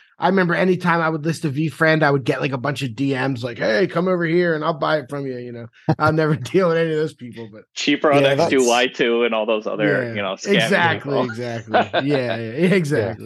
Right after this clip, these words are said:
Speaker 3: Yeah.
Speaker 1: Well, the
Speaker 3: I've
Speaker 1: one that
Speaker 3: Yeah.
Speaker 1: started was Pseudo Swap, I think, right?
Speaker 3: Yes, yeah.
Speaker 2: Yeah.
Speaker 3: And that
Speaker 1: Yeah.
Speaker 3: was a bit, yeah, it was a bit ropey. It wasn't as straightforward as doing something through X two Y two
Speaker 1: Yeah.
Speaker 3: or one of the other sites. It was a bit, um,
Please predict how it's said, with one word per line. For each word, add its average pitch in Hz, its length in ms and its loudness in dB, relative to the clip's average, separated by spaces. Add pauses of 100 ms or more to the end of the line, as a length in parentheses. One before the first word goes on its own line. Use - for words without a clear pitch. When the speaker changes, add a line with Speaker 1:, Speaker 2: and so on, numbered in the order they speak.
Speaker 3:
Yeah. - 340 -6
Speaker 1:
Well, 165 100 4
the 214 60 4
Speaker 3:
I've 202 60 -2
Speaker 1:
one 247 220 2
that 214 140 2
Speaker 3:
Yeah. 123 40 -16
Speaker 1:
started 196 540 0
was 147 160 -6
Pseudo 180 320 -2
Swap, 113 380 -8
I 107 80 -8
think, 113 200 -14
right? 120 80 2
Speaker 3:
Yes, - 580 -4
yeah. 107 360 -6 (100)
Speaker 2:
Yeah. 95 140 0
Speaker 3:
And - 80 4
that 147 180 2
Speaker 1:
Yeah. - 20 -10
Speaker 3:
was 135 480 -6 (520)
a 107 40 -10
bit, 170 300 2 (520)
yeah, 123 140 4
it 127 40 2
was 123 120 -2
a 131 40 -4
bit 156 240 2 (260)
ropey. 131 320 2
It 113 100 -2
wasn't 127 300 0
as 127 240 -2
straightforward 120 800 2
as 101 400 -4 (220)
doing 110 200 4
something 104 360 0
through 98 380 0 (460)
X 101 160 -8
two 107 120 0
Y 101 200 2
two 107 200 2
Speaker 1:
Yeah. 98 40 0
Speaker 3:
or 98 180 -2
one 98 100 -4
of 95 60 -6
the 98 80 -2
other 90 160 -2
sites. 101 460 0
It 110 100 -2
was 95 180 0
a 101 120 4
bit, 107 280 0 (140)
um, 98 300 0